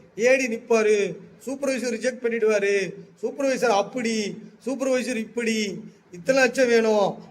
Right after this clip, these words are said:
அத்தனை லட்சம் வேணும், மீட் பண்ண மாட்டாரு, அது பண்ண மாட்டாரு, இது பண்ண மாட்டாரு என்பதெல்லாம் இப்ப வரைக்கும் தொடருது. ரைட்டுங்களா?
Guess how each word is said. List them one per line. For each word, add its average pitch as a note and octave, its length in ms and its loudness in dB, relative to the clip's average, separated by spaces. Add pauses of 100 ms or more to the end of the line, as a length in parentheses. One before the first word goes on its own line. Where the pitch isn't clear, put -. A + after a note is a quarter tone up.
அத்தனை B3+ 340 0
லட்சம் B3+ 300 4
வேணும், A3 640 2 (260)
மீட் C4 180 -2
பண்ண C4+ 160 2
மாட்டாரு, G#3+ 640 2 (260)
அது A3 260 -2
பண்ண B3+ 200 2
மாட்டாரு, G#3+ 640 2 (300)
இது G3 180 -10
பண்ண A3 240 -4
மாட்டாரு G#3+ 380 0
என்பதெல்லாம் G3 920 0 (2000)
இப்ப F3+ 200 -4
வரைக்கும் A3 400 4
தொடருது. A3 360 0 (260)
ரைட்டுங்களா? F#3+ 580 2